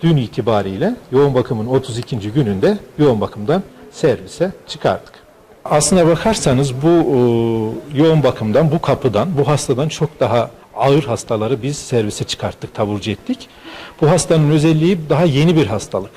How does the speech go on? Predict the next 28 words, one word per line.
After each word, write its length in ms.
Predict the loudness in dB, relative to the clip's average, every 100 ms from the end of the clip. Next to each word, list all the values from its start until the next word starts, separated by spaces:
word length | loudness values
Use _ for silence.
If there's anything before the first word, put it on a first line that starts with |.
| -20
Kimse 480 | -4 -4 0 0 0 -2 -20 -20 -20 -12 -2
özelliğini 640 | 2 4 4 2 0 0
bilmiyor, 440 | -2 0 2 0 0
nasıl 380 | -4 -4 -8 -4
klinik 320 | -2 -2 -4
seyredeceğini 640 | -2 -2 -4 -2 -2 -2
bilmediğimiz 600 | -2 -2 -2 -2 -6 -6
için 320 | -8 -6 -6 -6 _ _ _
bu 120 | -4 -4
hastanın 360 | -4 -6 -4
özelliği 500 | -4 -4 -4 -4 -2
var. 220 | -2 -2 -10 -20 -20 -20 -20 _ -4
Diğer 280 | 2 2 2
bir 80 | 0
özelliği 400 | 0 0 -2 -4
ise 200 | -4 -4
tam 220 | -2 -4 -4 -10 -2
on 140 | 0
yedi 260 | 0 -2 -2
gün 200 | -4 -4 -14 -20
solunum 380 | -4 -2 -2 -4
cihazında 460 | -2 -2 -2 -4
kaldı. 500 | -4 -2 -2 -4 -8 -10 -20 _
Çok 280 | -4 -4 -2
değişik, 460 | -6 -4 -8 -8
e, 200 | -4 -4
tedaviler 600 | -2 -2 0 0 0 0
uyguladık 520 | 0 -4 -4 -4 -6